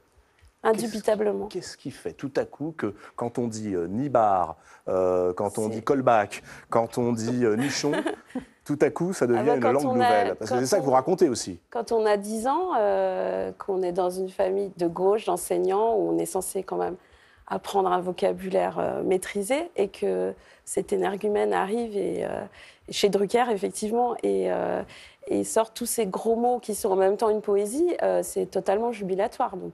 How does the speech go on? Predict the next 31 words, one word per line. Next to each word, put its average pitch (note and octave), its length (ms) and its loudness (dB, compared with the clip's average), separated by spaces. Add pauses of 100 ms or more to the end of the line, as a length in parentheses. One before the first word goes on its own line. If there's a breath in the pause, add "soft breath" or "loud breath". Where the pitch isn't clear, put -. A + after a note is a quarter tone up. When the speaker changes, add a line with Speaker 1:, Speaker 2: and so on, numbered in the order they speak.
Speaker 2:
oui, B3 200 -4
il F#3 80 -2
devient F#3+ 400 2
immédiatement A3 580 0
le A3 100 -6
chanteur G3 300 -6
préféré. G#3+ 440 -10 (800 soft breath)
Speaker 1:
Comment G3+ 200 -4
définiriez-vous A2 640 0
la, G2 220 2
la A2 80 2
relation A#2+ 400 0
que B2 60 -10
vous G#2+ 180 -2
avez A2 240 2
avec G2+ 260 0
votre G2+ 380 -2
sœur ? F#2 520 0
À F#2+ 80 2
un G2 40 0
moment, D3+ 260 2
vous B2 180 -4
dites, B2+ 320 -4
euh, A2 120 4
relation A2+ 420 0
fusionnelle, B2+ 640 0 (240 loud breath)
et B2 60 0
puis D#3 100 0
vous D3+ 120 0
vous D#3 80 0
corrigez. A#2+ 580 2